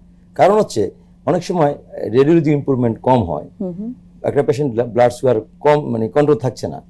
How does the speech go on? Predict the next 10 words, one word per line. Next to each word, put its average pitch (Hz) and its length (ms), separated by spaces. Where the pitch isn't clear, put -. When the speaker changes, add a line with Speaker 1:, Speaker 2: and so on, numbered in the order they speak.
Speaker 1:
রেডিওলজি 147 340
ইমপ্রুভমেন্ট 147 420
আমরা 131 120
যেভাবে 123 220
পাচ্ছি 117 240
সেগুলো 117 460
সেভাবে 120 260
হচ্ছে 123 260
না। 78 140
সেক্ষেত্রে 175 520